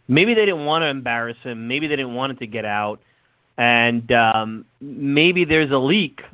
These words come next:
I don't know if this came from Mickey to the S N Y crew. Maybe there's a leak on the, uh, the coaching staff. We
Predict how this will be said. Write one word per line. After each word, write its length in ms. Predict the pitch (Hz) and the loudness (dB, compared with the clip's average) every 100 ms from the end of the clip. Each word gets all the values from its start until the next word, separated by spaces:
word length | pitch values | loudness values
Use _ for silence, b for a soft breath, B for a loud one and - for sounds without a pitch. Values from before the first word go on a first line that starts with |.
| - | -4
I 60 | 139 | -2
don't 120 | 151 | 2
know 80 | 143 | 0
if 60 | |
this 160 | 135 135 | -2 -6
came 200 | - 135 | -4 -4
from 240 | 123 123 120 | -4 -2 0
Mickey 520 | 151 143 120 110 107 | 0 -2 -6 -6 -10
to 120 | - | -8
the 140 | 117 110 | -4 -4
S 100 | 104 | -6
N 160 | 113 107 | -6 -4
Y 160 | 101 | -4
crew. 380 | 101 - 107 104 b b b | -6 -6 -4 -6 b b b
Maybe 200 | 131 165 | 0 2
there's 220 | 165 156 139 | 2 -2 -2
a 60 | |
leak 380 | 120 170 175 - - _ _ _ _ | -2 -2 -4 -8 -20 _ _ _ _
on 300 | 139 127 120 | 2 2 2
the, 360 | 120 117 113 113 | -2 -2 -2 -2
uh, 260 | 110 107 | 0 -2
the 80 | 107 | -4
coaching 380 | 110 120 113 110 | -6 -8 -8 -10
staff. 160 | - 110 | -8 -8
We 140 | 113 | -8